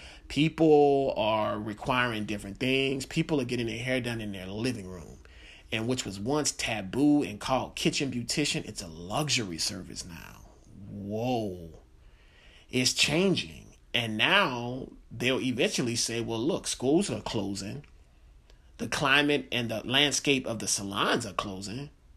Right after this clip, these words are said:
Shoot, we don't need a license anymore. Let 'em all just get apprentice." And we ain't, we're not about to chase around something. It's a moving target. That could be one of the reasons, maybe not all, that they're looking to deregulate. And when that happens, what will happen?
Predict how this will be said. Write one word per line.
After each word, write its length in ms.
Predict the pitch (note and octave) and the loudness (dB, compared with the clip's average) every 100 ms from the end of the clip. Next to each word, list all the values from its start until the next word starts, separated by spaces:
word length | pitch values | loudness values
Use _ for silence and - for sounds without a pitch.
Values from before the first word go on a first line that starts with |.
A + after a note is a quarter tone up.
| - - | -20 -20
Shoot, 300 | - - C4 | -6 -2 0
we 100 | A3 | 0
don't 120 | A#3 | 2
need 120 | G3+ F#3+ | 2 4
a 40 | |
license 340 | G#3 D4+ A#2+ | 4 2 -4
anymore. 500 | A2+ G2+ F#2+ F2 D2 - - - - | -6 -6 -8 -12 -18 -20 -20 -20 2
Let 200 | B2+ E3+ | 8 8
'em 100 | F3+ | 8
all 160 | F#3+ | 2
just 160 | E3 D3+ | 0 2
get 100 | E3+ | 2
apprentice." 680 | C#3+ - G#3+ A2 A2+ - - - - - - - | 2 0 -2 -2 -4 -10 -12 -20 -20 -20 -14 -2
And 120 | A#2 | 4
we 100 | F#3+ | 6
ain't, 280 | G3 E3 D3 | 6 6 6
we're 120 | G#3+ | 4
not 160 | F#3 | 4
about 160 | D3 C#3 | 4 4
to 80 | G#2+ | 4
chase 260 | - E3+ | 4 4
around 300 | C#3 C#3 F#3 | 4 4 4
something. 280 | D3 D3+ D3 | 4 2 4
It's 120 | D#3 | 4
a 40 | C#3 | 6
moving 280 | D#3 F#3 D3+ | 6 6 6
target. 560 | A3 A3+ A2 F2 - - - | 4 4 0 -6 -12 -2 4
That 140 | D3+ | 8
could 120 | G3 | 8
be 80 | F3 | 6
one 220 | C#3 E3+ | 6 6
of 80 | F3+ | 6
the 60 | B2 | 2
reasons, 520 | G2+ G2+ G2+ G3+ - - | -2 -2 -4 -4 -8 -6
maybe 180 | B2 F3+ | -2 0
not 160 | F3+ A#2 | 0 0
all, 460 | B2 D3+ A#2+ E3+ - - - - - - | 0 0 -4 -10 -16 -20 -20 -20 -16 -4
that 140 | C3 | 2
they're 100 | D#3+ | 6
looking 260 | D#3 E3+ F3 | 8 6 6
to 60 | |
deregulate. 720 | D3+ F3+ F#3+ B3 A2+ F#2+ C#2+ - | 4 6 8 6 2 -4 -8 -10
And 180 | A#2 A#2 | -6 -2
when 140 | C3 D3 | 0 2
that 180 | F#3 | 2
happens, 540 | G#3+ D#3+ - - A2 G#2 | 2 0 0 -2 -2 -4
what 440 | - E2+ D#3 G3+ | -10 2 4 4
will 120 | F3+ | 4
happen? 480 | E3+ - - F#2 D#2+ | 4 2 -6 -10 -12